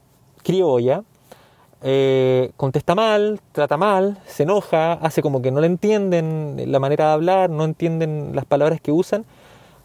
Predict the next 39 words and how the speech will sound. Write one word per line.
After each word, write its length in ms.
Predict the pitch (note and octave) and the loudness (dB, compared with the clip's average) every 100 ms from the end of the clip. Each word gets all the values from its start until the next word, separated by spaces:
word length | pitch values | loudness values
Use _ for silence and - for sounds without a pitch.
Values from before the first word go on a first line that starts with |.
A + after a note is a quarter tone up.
| - | -10
eh, 340 | C#4+ F4+ E4 - | -4 -2 -2 -2
ah, 360 | F#3+ F3+ F3+ - | -2 -2 -4 -6
haciendo 380 | F#3+ F3 G#3 G3+ | -6 -2 -2 -2
un 100 | F#3+ | -2
mínimo, 320 | G#3 A3+ D#3+ C#3+ | 0 0 0 0
diría 200 | C#3 D3 | 0 0
yo, 140 | D3 | 0
esfuerzo 480 | D3 - F3 - E3+ | -2 -2 -2 0 -2
por 200 | D#3 D#3 | 0 0
escuchar. 420 | D#3 C3+ - G#2 - _ _ _ - - - - - - | -2 -8 -6 -8 -8 _ _ _ -20 -20 -20 -20 -6 0
Pero 120 | B3 | 0
en 40 | |
cambio, 380 | C#4+ C#4 F#3+ F3 | 2 -2 0 0
si 120 | - | 0
tú 120 | C#3+ | 0
ves 160 | D#3+ F3 | 0 0
que 140 | - | 0
viene 260 | E3+ F3+ F#3 | 0 2 0
una 120 | C3+ | -2
persona 460 | B2 - E3+ D#3+ D3+ | -4 -2 -2 0 -2
quizá 380 | - - D#3+ D3 | -4 0 2 4
de 80 | |
habla 180 | C3+ C#3 | 4 2
inglesa, 760 | D3+ D3+ F#3 G#3 E3+ D3 C#3+ C#3+ | 0 0 2 0 0 0 2 0
con 200 | - B2+ | 0 0
acento 380 | B2 D#3+ D3+ E3 | 0 -4 -4 -2
inglés, 560 | E3 F3+ G#3 F#3+ E3+ - | -2 0 2 4 2 0
¿cierto? 440 | E3+ D#3+ F#3 F#3 - - - | -4 -2 -2 -2 -6 -20 -16
Que 140 | - C3+ | -6 -2
puede 160 | D#3+ | 0
ser 160 | D3+ D#3 | 0 0
mucho 260 | D3+ D#3+ E3+ | -2 -2 0
más 460 | E3 E3+ F3 D3+ | 2 2 0 -4
interesante, 920 | D3+ - D#3+ - C4 A#3+ G3+ - F3+ F#3 | -8 0 0 2 2 2 2 2 2 2
¿cierto? 540 | - F3 - E3+ E3+ | 2 -2 0 0 0
Se 160 | E3 D3+ | 0 0
ve 220 | D3+ D#3 | 2 0
como 240 | D3+ D3 | 0 -2
más, 360 | D3 D#3+ D#3+ | -2 -2 -4